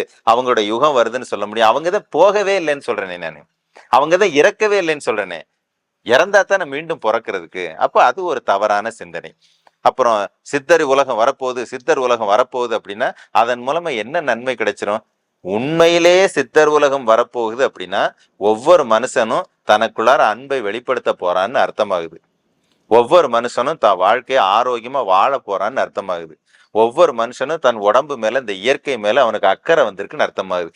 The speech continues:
இதுதான் உண்மையிலேயே சித்தர்கள் வெளியில வந்திருக்காங்க, சித்தர் உலகம் வெளியில வந்திருக்காங்கிற அடையாளம்.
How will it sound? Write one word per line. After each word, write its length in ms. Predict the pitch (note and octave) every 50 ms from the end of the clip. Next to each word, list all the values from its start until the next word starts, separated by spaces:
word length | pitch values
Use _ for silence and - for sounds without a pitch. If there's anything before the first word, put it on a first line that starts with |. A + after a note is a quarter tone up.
| - - - _ _ -
இதுதான் 400 | G2+ G#2+ F#2+ G2+ G2+ C3 D#3 C#3+ G#2
உண்மையிலேயே 460 | G#2 A#2 B2+ C3+ C3 A2+ G2+ A2 C3+ C#3
சித்தர்கள் 580 | - A2+ G#2 F#2+ G2+ C3 C#3+ C#3 B2+ A#2 F#2+ F#2+
வெளியில 300 | G2 A2 B2 B2 A2+ G2+
வந்திருக்காங்க, 480 | G2 F#2 G2+ F#2 - F#2+ F#2 G2 A#2+
சித்தர் 420 | C#3+ - - G#2 F#2+ G2+ B2+ C3 G2+ F#2
உலகம் 300 | G2+ A2+ B2 C3+ C3 G2+
வெளியில 260 | F#2+ G#2 A2+ A2+ A2 G2+
வந்திருக்காங்கிற 440 | F#2+ F#2 F2+ E2 G2 G2+ B2 C#3+ G#2+
அடையாளம். 340 | F#2 G2+ F#2+ F#2 F#2 F2 -